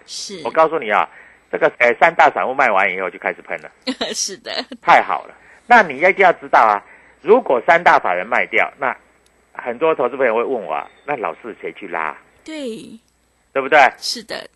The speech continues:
Speaker 2: 主力去拉，公司派去拉。
Speaker 1: 嗯。
Speaker 2: 所以你在这里一定要非常清楚、非常了解，好不好？
Speaker 1: 是。
Speaker 2: 啊，所以各位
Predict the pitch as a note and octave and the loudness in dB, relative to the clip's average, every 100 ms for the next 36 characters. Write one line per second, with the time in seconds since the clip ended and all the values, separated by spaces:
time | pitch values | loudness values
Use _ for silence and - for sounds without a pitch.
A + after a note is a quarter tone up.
0 | _ _ _ _ _ _ _ G2 A2+ A2 | _ _ _ _ _ _ _ -10 -8 -8
1 | A2 G2 F#2+ - _ _ _ - A2+ A2+ | -4 -4 -4 -12 _ _ _ -10 -10 -12
2 | G2+ G2+ F#2 E2+ D#2+ - _ _ B3+ A#3+ | -14 -12 -10 -10 -12 -14 _ _ -12 -12
3 | A3 D#3 C#3 G#3+ _ _ - A3+ C3+ A2+ | -12 -14 -18 -20 _ _ 2 2 2 0
4 | F3+ F3 D#3 G2+ A#2+ C#3 A#2 C3 A#2+ F#2 | 0 0 -2 -6 -6 -4 -2 -4 -4 -8
5 | F#2+ G#2+ G#2+ D#2 G2 F#2 F2 D2+ D2 - | -12 -16 -16 -16 -12 -10 -10 -12 -14 -14
6 | - _ _ _ _ _ _ - G2+ B2 | -20 _ _ _ _ _ _ -4 2 2
7 | F2+ - - - G3+ B2 A2 - F3 C#3+ | 2 -4 -14 -14 -2 2 2 2 -2 -2
8 | G#2 - B2 A#2+ F#2 | -8 -2 2 4 2